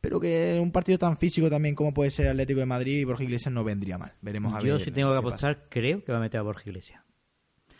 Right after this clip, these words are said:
Speaker 2: Sobre todo porque puede ser el partido en el que explote Borja Iglesias. Eso puede ser un,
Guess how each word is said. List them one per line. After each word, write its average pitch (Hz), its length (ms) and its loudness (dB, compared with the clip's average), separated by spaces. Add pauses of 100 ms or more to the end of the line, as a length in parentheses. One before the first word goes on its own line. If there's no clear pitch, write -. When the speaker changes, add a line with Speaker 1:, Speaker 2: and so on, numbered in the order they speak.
(160)
Speaker 2:
Sobre 113 200 0
todo 113 120 0
porque 127 240 -2
puede 120 280 0
ser 127 180 -2
el 117 40 -4
partido 120 320 -2
en 127 60 2
el 123 100 -2
que - 80 -8
explote 120 320 -4
Borja 107 260 -2
Iglesias. 113 400 -4
Eso 101 160 -10
puede 110 220 -4
ser 110 300 -8
un, 104 260 -8